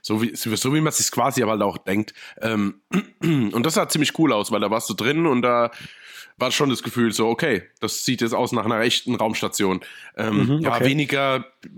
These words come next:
Speaker 1: überrollt war ich jetzt vom Boot zum Beispiel, weil ich war halt auch schon im Technikmuseum in einem U-Boot.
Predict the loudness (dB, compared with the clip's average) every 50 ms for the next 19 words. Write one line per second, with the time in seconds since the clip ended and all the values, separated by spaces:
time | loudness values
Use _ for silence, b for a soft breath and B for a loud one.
0 | -20 -20 _ _ _ _ _ _ _ _ -20 -20 -20 _ -8 -6 -2 -2 0 0
1 | 2 2 2 0 0 0 0 0 2 2 0 -2 -2 -2 -4 -2 0 0 0 0
2 | -2 -4 -2 0 2 2 2 2 0 -4 -2 0 0 0 0 0 0 0 2 2
3 | 2 2 0 0 0 0 0 0 2 0 0 -2 0 0 0 2 2 0 0 -2
4 | -2 -2 0 0 -2 -2 -2 0 0 2 4 4 4 4 4 4 4 2 2 2
5 | 0 0 0